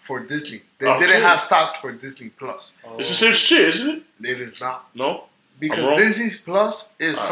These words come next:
Speaker 2: right.
Speaker 1: something that you buy off of Disney.
Speaker 2: I'll take that.
Speaker 3: Mm.
Speaker 2: Okay.
Speaker 1: All right. So if they would have came out with Disney Plus as a singular stock, I would have came out. Because they
Speaker 2: Okay.
Speaker 1: have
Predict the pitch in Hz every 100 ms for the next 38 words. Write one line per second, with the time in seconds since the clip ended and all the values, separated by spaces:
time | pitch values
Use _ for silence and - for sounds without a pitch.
0 | 175 180 190 170 156 156 147 143 151 127
1 | 143 143 135 - 135 135 - - _ -
2 | 107 123 101 98 123 120 117 147 160 160
3 | 120 123 - _ _ - 175 175 165 156
4 | 185 208 220 214 - 170 175 180 - 151
5 | 170 - - 165 165 180 151 170 165 -
6 | 139 139 - - 127 - 170 170 160 143
7 | - 156 143 - - _ _ _ _ _
8 | _ 131 131 135 110 - 110 127 - _
9 | _ _ _ _ _ _ _ - 139 139
10 | 120 139 135 -